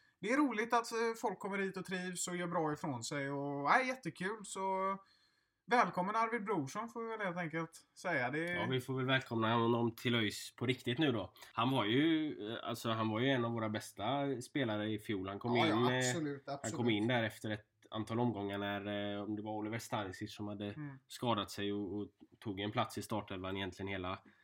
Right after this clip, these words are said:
Speaker 2: hela hösten där. Och, och han, det är som du säger, han verkar ju komma, kommit in väldigt bra i truppen. Så det
Speaker 1: Ja.
Speaker 2: känns bra att de, han får liksom följa med och bygga vidare på det här. Och, och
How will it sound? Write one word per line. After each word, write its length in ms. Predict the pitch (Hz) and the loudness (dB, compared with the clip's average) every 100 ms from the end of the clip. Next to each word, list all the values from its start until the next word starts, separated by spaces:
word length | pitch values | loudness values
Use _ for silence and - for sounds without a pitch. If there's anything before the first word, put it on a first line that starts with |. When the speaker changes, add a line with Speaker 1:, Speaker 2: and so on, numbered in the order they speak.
| _ _ _ _ | _ _ _ _
Speaker 2:
hela 220 | - 107 | 0 2
hösten 520 | 98 113 - - - 131 | 2 0 -4 -8 0 4
där. 220 | 120 101 | 4 4
Och, 180 | 104 110 | 0 -2
och 460 | 110 107 110 85 | 0 0 -2 -4
han, 480 | - 120 117 110 117 | -4 -2 0 -2 -2
det 100 | 127 | 0
är 40 | 131 | 0
som 180 | 147 | 0
du 60 | 135 | -2
säger, 360 | - 135 104 131 | -2 -4 -2 0
han 480 | 123 117 90 - | -2 -2 -8 -6
verkar 260 | 120 123 - | -2 -2 -2
ju 40 | 120 | -2
komma, 340 | 123 120 117 - 107 | 2 2 2 -2 -10
kommit 280 | - 127 120 | -4 -2 0
in 160 | 123 123 | 0 0
väldigt 280 | 131 110 | 0 -2
bra 180 | - 131 | -4 -4
i 20 | 110 | -4
truppen. 500 | 123 113 _ 113 127 | -4 -6 _ -8 -6
Så 120 | 123 | -4
det 60 | 117 | -2
Speaker 1:
Ja. 80 | |
Speaker 2:
känns 180 | 120 127 | 0 0
bra 180 | 147 139 | 4 4
att 100 | 120 | 4
de, 160 | 131 120 - | 0 -4 -6
han 220 | 123 127 | -6 -6
får 120 | 120 127 | -2 -4
liksom 360 | 120 127 117 - _ _ _ | -2 -4 -4 -8 _ _ _
följa 220 | - 123 | -2 2
med 260 | 127 123 127 | 4 2 2
och 60 | 120 | 2
bygga 240 | 123 123 | 2 2
vidare 380 | 120 120 107 107 | 2 0 0 -4
på 140 | 113 | -6
det 80 | 120 | -4
här. 320 | 127 110 95 | -2 -2 -4
Och, 180 | 104 82 | -6 -4
och 60 | 107 | -4